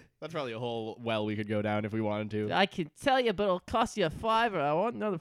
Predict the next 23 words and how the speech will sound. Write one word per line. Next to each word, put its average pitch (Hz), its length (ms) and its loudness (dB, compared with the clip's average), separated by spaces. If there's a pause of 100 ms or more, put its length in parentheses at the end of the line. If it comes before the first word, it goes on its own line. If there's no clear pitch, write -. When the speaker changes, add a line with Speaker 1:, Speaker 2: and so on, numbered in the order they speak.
(100)
Speaker 2:
fiver 208 360 4
to 156 60 -8
take 196 260 -2
another 190 260 -4
cab. 160 600 -2 (540)
I 165 160 0
love 196 380 6
taking 165 380 0
cabs. 143 640 -2 (720)
Speaker 1:
Ah. 392 880 -8
Speaker 2:
Good 330 240 0
New 208 140 -2
York 226 320 2
cab. 214 440 0 (600)
Take - 200 2
it - 120 -12
down 226 180 -2
to 208 80 -2
Broadway. 190 720 2 (420)
Broadway 214 400 2
and 196 120 -4
Second 202 440 -2
Street. - 380 -6